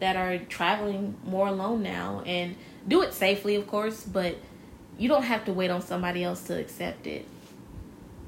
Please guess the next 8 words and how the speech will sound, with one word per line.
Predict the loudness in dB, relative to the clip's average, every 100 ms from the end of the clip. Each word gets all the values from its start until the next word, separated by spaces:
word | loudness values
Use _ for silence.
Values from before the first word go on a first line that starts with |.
| -4
and | -2 0 0 -4 -6 -10 -14 -18 -12
wanna | -6 -4 -4
take | -4 -6 -2
that, | -2 -2 -4
that | -4
adventure | -4 -6 -8 -6 -6
with | -6 -6 -6
you. | -4 -4